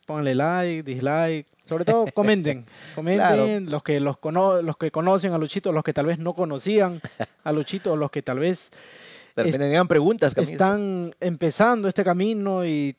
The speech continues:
Speaker 1: tienen el, el panorama ahí, porque uno cuando recién inicia, te-, piensa muchas cosas, la haré, no la haré, eh, hago esto, no lo hago, tienes
Speaker 2: Sí.
Speaker 1: muchos temores.
Speaker 2: Llena de dudas.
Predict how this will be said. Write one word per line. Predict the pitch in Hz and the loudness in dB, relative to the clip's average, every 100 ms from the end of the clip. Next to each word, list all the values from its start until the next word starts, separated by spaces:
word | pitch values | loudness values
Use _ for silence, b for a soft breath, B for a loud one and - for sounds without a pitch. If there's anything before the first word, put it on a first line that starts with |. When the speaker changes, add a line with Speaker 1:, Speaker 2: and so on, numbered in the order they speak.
| _ | _
Speaker 1:
tienen | 175 185 180 165 | -4 -4 -4 -2
el, | 151 127 | -4 -4
el | - 147 139 | -2 -2 -2
panorama | 147 143 147 170 165 | -2 0 0 2 -2
ahí, | |
porque | 165 151 | -2 -4
uno | 151 180 | -4 -2
cuando | 180 160 | -2 0
recién | 147 143 165 | -2 -2 -4
inicia, | 170 185 190 190 170 170 156 - _ _ - | -2 -2 -2 2 2 4 2 -2 _ _ -20
te-, | - - - _ _ | -14 -14 -16 _ _
piensa | 214 196 185 | -2 0 -4
muchas | 185 180 - | -2 -6 -2
cosas, | 202 208 - 180 175 170 151 - | 0 0 2 2 2 0 -4 -4
la | 156 156 | 0 0
haré, | 156 180 180 | 2 0 0
no | 165 165 | -2 -2
la | 156 | -2
haré, | 165 180 170 160 | -2 -2 -2 -4
eh, | 151 _ 147 135 | -8 _ -14 -6
hago | 156 160 | -4 -2
esto, | 185 170 - 160 | 0 -2 -4 -8
no | 151 | -6
lo | 151 165 | -2 0
hago, | 165 156 156 151 | 0 0 -4 -6
tienes | 156 165 156 | -6 -6 -6
Speaker 2:
Sí. | 85 175 | -6 -6
Speaker 1:
muchos | 165 170 160 | -6 -6 -4
temores. | 147 165 185 170 160 - | -2 2 2 2 -2 -6
Speaker 2:
Llena | 101 117 | -2 0
de | 110 | 0
dudas. | 113 85 - | 0 -2 -6